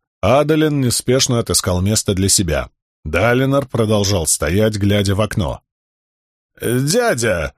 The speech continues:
позвал король. «Ты слышал, какой была их реакция? Хорошо, что ты не решился на крайние меры, о которых думал,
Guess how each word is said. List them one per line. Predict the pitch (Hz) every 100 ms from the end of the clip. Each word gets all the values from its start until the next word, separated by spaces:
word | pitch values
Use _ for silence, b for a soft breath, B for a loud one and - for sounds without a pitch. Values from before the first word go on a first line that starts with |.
| -
позвал | 120 113 113 95
король. | 107 101 85 76 - _ -
«Ты | 147 147 143 131
слышал, | - 190 240 220 160 127 117
какой | - 139 131
была | 123 131 123 123
их | 113 147
реакция? | 143 101 - 104 78 71 - _ _ _
Хорошо, | - 214 214 254
что | 240 240
ты | 233
не | 214 208
решился | 190 - 196 214
на | 214 196
крайние | 180 175 185 202
меры, | 214 269 214 120
о | 107
которых | 101 135 151 139 107
думал, | 107 190 220 233 220